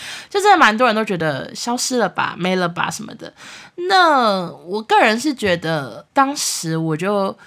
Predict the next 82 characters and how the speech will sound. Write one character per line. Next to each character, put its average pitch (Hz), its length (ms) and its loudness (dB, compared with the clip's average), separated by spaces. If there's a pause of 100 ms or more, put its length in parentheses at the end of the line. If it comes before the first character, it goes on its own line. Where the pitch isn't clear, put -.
(220)
很 180 220 -2
清 277 240 -2
楚 202 260 -4
的 143 300 -8
知 185 220 -8
道 190 380 2
他 - 200 -4
是 196 160 -2
怎 151 100 -6
样 147 140 -4
的 143 80 -6
人， 127 160 -10
然 147 100 0
后 196 80 2
他 226 140 0
也 202 80 4
很 190 120 -2
清 180 160 -6
楚 170 60 -4
知 151 140 -4
道 160 240 2
我 147 160 -8
是 165 100 -6
怎 156 80 -4
样 139 100 -4
的 135 60 -8
人， 131 80 -10
然 156 80 -6
后 214 140 2
我 165 240 0
对 220 260 0
于 180 60 -2
他 196 160 -4
那 202 120 -2
边 175 160 -4
的 170 120 -2
生 180 300 -4
活 156 180 -6
真 175 100 -8
的 175 160 -4 (460)
非 320 220 2
常 214 180 -2
非 208 140 0
常 202 120 -6
的 165 120 -2
了 147 260 -2
解， 151 420 -8
他 - 160 -10
真 247 180 -8
的 226 120 -2
没 147 220 -4
朋 139 380 -8
友。 147 300 -12 (120)
好 226 200 6
啦， 208 140 6
是 392 200 2
有 226 120 8
一 330 80 6
点， 285 240 4 (260)
他 370 140 -2
是 403 120 2
有 240 120 6
朋 175 300 -2
友， 175 120 0
但 220 160 0
是 247 140 -6
真 214 120 -4
的 196 100 -2
偏 170 320 -6
少， 165 200 -8
就 208 140 -6
是 262 60 -2
他 277 100 0
生 262 160 -2
活 226 80 0
真 196 120 -2
的 185 80 0
超 170 280 0
级 160 160 -6
单 151 240 -4
纯 135 240 -8
的， 170 80 -10